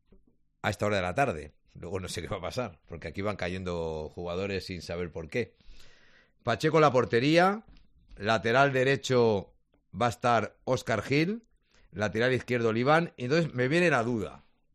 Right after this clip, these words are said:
A ver, Víctor Ruiz va a jugar seguro,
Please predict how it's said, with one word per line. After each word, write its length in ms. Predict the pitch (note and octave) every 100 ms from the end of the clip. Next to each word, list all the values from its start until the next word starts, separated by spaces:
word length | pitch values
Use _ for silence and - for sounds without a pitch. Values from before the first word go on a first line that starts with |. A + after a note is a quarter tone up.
| _ _ - _ _ _ _ _ _ _ _ _ _
A 140 | - B2
ver, 240 | C#3 A2
Víctor 340 | A#2+ D#3+ D3 E3
Ruiz 240 | F3+ F#3
va 60 | C#3+
a 40 |
jugar 280 | - D3 F3
seguro, 640 | - B2 D3+ A#2 - -